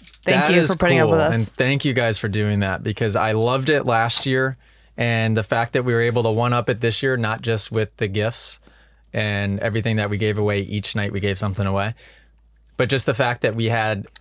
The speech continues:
Speaker 2: a consistent, grow-, basically a growing audience in there each night. The, the most we had was on the final night. And even the nights that we ended it and then kept the live stream going, which is
Speaker 1: <laughs>
Speaker 2: hilarious to do, by the way.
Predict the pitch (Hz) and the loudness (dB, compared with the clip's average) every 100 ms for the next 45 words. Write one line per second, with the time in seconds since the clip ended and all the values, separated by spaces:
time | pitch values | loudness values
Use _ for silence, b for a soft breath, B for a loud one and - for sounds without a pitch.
0 | _ - 120 - 110 - - 117 - 139 | _ -4 -4 0 -2 0 0 0 0 -2
1 | 117 104 123 160 - 135 160 202 185 123 | -2 0 0 0 0 0 0 0 2 2
2 | 107 117 127 135 131 113 120 123 110 117 | 2 0 2 2 2 2 2 2 0 0
3 | 107 104 101 104 - 110 98 107 101 - | 0 0 -2 -4 -2 -2 -2 -4 -6 -2
4 | 110 117 127 - - - 127 117 117 120 | 0 2 0 -2 -6 -6 -2 0 2 0
5 | 110 110 110 107 107 101 117 104 101 98 | 0 -2 0 -2 0 0 0 0 0 0
6 | 104 147 - B B B B B B B | -2 -4 -6 B B B B B B B
7 | B 135 147 180 165 135 139 - 131 127 | B -2 0 2 2 2 0 0 2 2
8 | 120 - 139 147 104 104 - _ 131 117 | 0 0 0 0 2 0 -2 _ -2 0
9 | 110 - 127 - - 117 107 107 104 117 | 0 0 -4 -4 -2 0 2 0 -2 0
10 | 101 98 104 101 101 117 190 113 110 110 | 2 2 2 2 2 2 0 0 0 0
11 | 110 95 104 98 98 92 92 95 | 0 -2 -4 -2 -2 0 0 -2